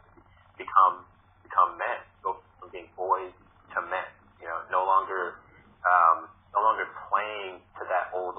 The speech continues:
world and giving it what it wants because it says, "If it's this, then that," or, "If you don't do this, then that," dropping all that stuff and going about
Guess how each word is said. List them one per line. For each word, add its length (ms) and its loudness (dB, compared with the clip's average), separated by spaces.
world 480 2
and 160 -20
giving 320 -10
it 240 -12
what 160 -6
it 80 -12
wants 240 0
because 160 -16
it 240 -20
says, 240 -4
"If 120 -6
it's 240 -12
this, 160 -10
then 180 -8
that," 340 -4
or, 400 0
"If 160 -14
you 80 -10
don't 180 -4
do 140 -12
this, 240 -8
then 200 -10
that," 280 -4
dropping 400 4
all 160 -4
that 260 -4
stuff 220 -8
and 120 -20
going 280 -2
about 360 -2